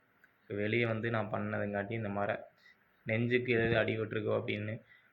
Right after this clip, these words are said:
ஃபுல்லா அடிங்க. ஏன்னா ரோட்ல வந்து தம்முன்னு விழுந்துருச்சு. ஓ, அதனால தான் ரெண்டு நாளா வீடியோ போடல நானு.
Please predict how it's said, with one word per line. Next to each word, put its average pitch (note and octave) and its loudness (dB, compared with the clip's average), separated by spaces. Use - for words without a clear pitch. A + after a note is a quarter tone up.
ஃபுல்லா A#2+ 6
அடிங்க. A2+ 4
ஏன்னா G#2+ 4
ரோட்ல A2+ 2
வந்து A2 2
தம்முன்னு A2 -2
விழுந்துருச்சு. G#2+ -2
ஓ, G#2+ -4
அதனால G#2 2
தான் A2 4
ரெண்டு G#2+ 0
நாளா G#2+ 2
வீடியோ G#2 0
போடல G2+ -2
நானு. G2+ -4